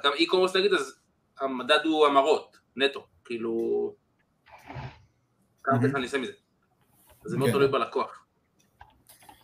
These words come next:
Speaker 2: יש פה גם עוד כמה שאלות שאנשים שואלים, קודם כל שואלים, "איך בוחרים מה נכון לשים בטיקטוק?" דבר, אני, אני אקריא לך את כל השאלות, כדי שיהיה לנו את זה בשלוף. אמ, "האם מומלץ לשים ממומן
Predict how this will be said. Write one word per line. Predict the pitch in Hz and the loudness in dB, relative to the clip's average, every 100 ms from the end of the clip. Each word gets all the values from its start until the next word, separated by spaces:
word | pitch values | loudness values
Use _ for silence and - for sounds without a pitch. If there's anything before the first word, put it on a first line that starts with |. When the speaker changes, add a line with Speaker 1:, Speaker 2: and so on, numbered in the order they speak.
| - | -4
Speaker 2:
יש | 143 | 0
פה | 202 185 | 2 4
גם | 160 | 4
עוד | 185 | 4
כמה | 202 190 | 4 4
שאלות | 170 151 175 | 4 2 0
שאנשים | 147 135 160 | -2 -4 -6
שואלים, | 147 143 190 190 | -4 -2 0 -2
קודם | 180 175 | -4 -6
כל | 165 151 | -2 -2
שואלים, | 139 143 156 147 - | -2 -2 -2 -6 -8
"איך | 151 156 | -8 -2
בוחרים | 156 143 139 139 | -2 -2 -2 -2
מה | 135 | -2
נכון | 131 127 123 | -2 -2 -4
לשים | 120 117 | -2 -2
בטיקטוק?" | 104 160 165 165 147 - _ _ - | -4 -8 -8 -2 -2 -4 _ _ -12
דבר, | 113 135 135 - | -4 -2 -2 -4
אני, | 113 120 120 - - | -2 0 -2 -6 -2
אני | 123 | 0
אקריא | 156 | 4
לך | 196 190 | 4 6
את | |
כל | 190 | 6
השאלות, | 185 160 139 165 240 - _ _ _ - | 6 6 8 8 8 4 _ _ _ -2
כדי | 131 | 2
שיהיה | 147 151 | 4 4
לנו | 151 135 | 4 4
את | 123 | 2
זה | |
בשלוף. | 110 - 156 - - - - - _ - | 0 2 2 2 -4 -16 -18 -18 _ 4
אמ, | 123 123 127 127 - _ 113 | 6 8 6 4 -4 _ 0
"האם | 139 170 | 4 4
מומלץ | 180 139 131 127 127 147 175 180 | 4 2 2 4 6 6 6 4
לשים | 131 120 - 156 151 | -2 -2 -2 -2 2
ממומן | 127 123 127 143 127 | 4 4 4 4 2